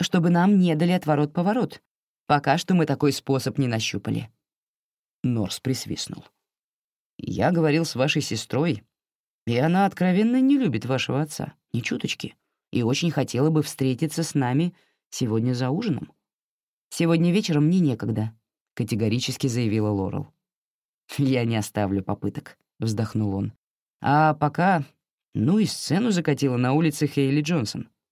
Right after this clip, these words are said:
Новости все стримят и стримят ее». Прижав ладонь к брови, Лорел легонько потерла ее в уповании,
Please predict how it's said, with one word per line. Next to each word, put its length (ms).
Новости 560
все 220
стримят 480
и 60
стримят 480
ее». 260
Прижав 480
ладонь 440
к 80
брови, 520
Лорел 460
легонько 480
потерла 600
ее 300
в 80
уповании, 720